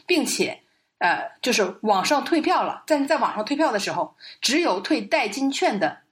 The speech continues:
按钮，只有打了客服电话理论了一番才拿到现金。”他说航空公司这种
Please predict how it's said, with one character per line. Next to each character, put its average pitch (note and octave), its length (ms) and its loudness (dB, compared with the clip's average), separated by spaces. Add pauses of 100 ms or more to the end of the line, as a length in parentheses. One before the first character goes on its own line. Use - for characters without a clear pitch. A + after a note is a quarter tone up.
(120)
按 G#3 180 2
钮， D#3 260 -8
只 B3 100 -4
有 C4 100 2
打 G3+ 140 0
了 F3 80 -4
客 F#3+ 160 -2
服 - 120 -10
电 A#3+ 220 0
话 G#3 100 2
理 D#3+ 140 0
论 B3 160 0
了 F#3 80 0
一 F3+ 60 -2
番 F#3 180 -2
才 F3+ 140 -6
拿 D3 160 -2
到 E3+ 100 -2
现 E3 240 -4
金。” D#3 240 -4 (540)
他 A3 100 2
说 A3 140 4
航 C4 240 2
空 D#4+ 120 2
公 D4+ 160 2
司 D4 360 -2 (220)
这 B3+ 140 -2
种 D3+ 260 -2